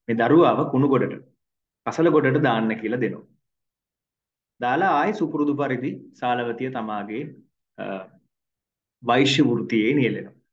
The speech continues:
ඉතින් ඔන්න ඔය වෙලාවේ අබේ රාජකුමාරයා නගරේ ක්‍රීඩා කරමින් යන අසර-, අතර වාරේ එයා මේ කසල ගොඩ අසල මස් වැදැල්ලක් දකිනවා.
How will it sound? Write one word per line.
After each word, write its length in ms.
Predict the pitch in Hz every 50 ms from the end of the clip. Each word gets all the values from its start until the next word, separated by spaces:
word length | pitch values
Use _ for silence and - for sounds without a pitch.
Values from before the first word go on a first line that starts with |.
| _ _ _ _ _ _ _ _ _ _ -
ඉතින් 160 | 151 190 208 202
ඔන්න 180 | 180 170 180
ඔය 120 | 190 190 180
වෙලාවේ 400 | 156 151 151 165 175 175 185 175
අබේ 200 | 147 139 147 156
රාජකුමාරයා 800 | 147 143 139 131 139 135 139 127 131 127 123 120 120 120 156 170
නගරේ 320 | 139 120 113 120 127 123
ක්‍රීඩා 380 | 123 - 131 131 139 139 139 131
කරමින් 400 | 123 131 123 113 107 104 110 143 165
යන 180 | 135 113 113
අසර-, 380 | 113 107 101 - - 139 151 143
අතර 260 | - 110 - - 147 165
වාරේ 420 | 151 127 110 95 95 95 107 - - - _ _ _ _ _ _ _ _ _ -
එයා 220 | 131 143 151 160 160 156 -
මේ 280 | 135 139 147 147 143 123 107 - - - - _ _ _ _ _ _ _ _ _ _
කසල 240 | 123 - - 156 160
ගොඩ 200 | 156 160 156 151
අසල 300 | 143 127 127 143 151 165 180 160 120 - -
මස් 240 | 117 120 127 127 - -
වැදැල්ලක් 480 | 185 160 135 123 117 113 113 107 104 110
දකිනවා. 400 | 107 101 - 107 104 104 -